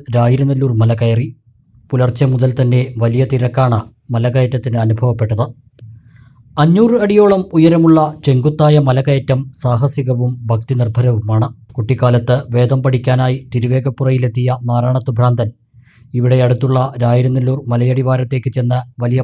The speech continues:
പാറക്കഷ്ണങ്ങൾ ഉരുട്ടി വളരെയധികം കഷ്ടപ്പെട്ട് മലയുടെ ഏറ്റവും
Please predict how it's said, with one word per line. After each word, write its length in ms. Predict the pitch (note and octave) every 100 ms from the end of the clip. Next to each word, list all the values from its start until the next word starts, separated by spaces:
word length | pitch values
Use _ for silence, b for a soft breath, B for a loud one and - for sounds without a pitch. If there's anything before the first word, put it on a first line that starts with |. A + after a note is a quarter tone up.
| A#2+
പാറക്കഷ്ണങ്ങൾ 600 | A#2+ B2+ A#2+ - B2+ B2 A#2
ഉരുട്ടി 280 | A#2 A#2+ A2 - b b b -
വളരെയധികം 500 | B2 C3 D3 C#3+ C#3+ C3+
കഷ്ടപ്പെട്ട് 500 | B2+ C#3 B2+ A#2 C3 B2+ B2
മലയുടെ 320 | B2 C3 B2+ B2
ഏറ്റവും 320 | A#2+ - C#3